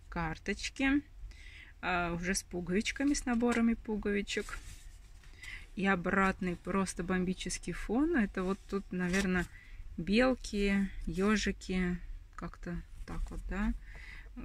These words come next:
Кра-, классно, что они здесь. Вот, например, это нужно вглядываться, смотреть, кто там чего.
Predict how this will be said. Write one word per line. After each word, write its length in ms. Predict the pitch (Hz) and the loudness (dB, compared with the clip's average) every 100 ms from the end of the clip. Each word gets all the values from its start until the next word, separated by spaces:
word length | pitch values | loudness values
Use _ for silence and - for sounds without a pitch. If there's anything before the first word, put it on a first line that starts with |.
| 190 - 180 - | -12 -12 -12 -12
Кра-, 240 | - - 185 | -8 -4 0
классно, 360 | 233 302 269 | 4 4 4
что 180 | 214 - | 2 4
они 180 | 202 202 | 4 4
здесь. 320 | 196 285 381 | 6 4 4
Вот, 100 | 214 | 0
например, 420 | 180 180 202 254 | 0 2 4 6
это 180 | 214 202 | 4 4
нужно 300 | 196 220 196 | 2 4 2
вглядываться, 680 | 180 196 220 185 170 165 - | 2 4 4 4 0 -2 -2
смотреть, 640 | - 180 185 226 320 - | -2 0 2 4 4 2
кто 300 | - - 233 | -6 -4 -2
там 180 | 311 196 | 0 -2
чего. 320 | - 196 247 | -2 2 4